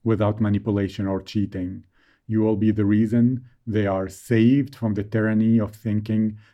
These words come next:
the only way to succeed is to be unethical. Your honesty will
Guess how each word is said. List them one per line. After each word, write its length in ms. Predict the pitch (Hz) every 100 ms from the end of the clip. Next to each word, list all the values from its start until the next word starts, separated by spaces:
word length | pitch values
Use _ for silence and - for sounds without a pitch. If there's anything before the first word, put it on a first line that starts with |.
| -
the 160 | 110 120
only 300 | 131 160 139
way 160 | 135
to 120 | 147
succeed 560 | 117 127 - 139 147 127
is 120 | 113
to 120 | - 104
be 120 | 107
unethical. 920 | 104 107 123 123 107 101 92 95 101 _ _ _ _
Your 380 | 113 113 147 147
honesty 680 | 113 107 101 - 98 90 87 _ _ -
will 400 | 113 107 113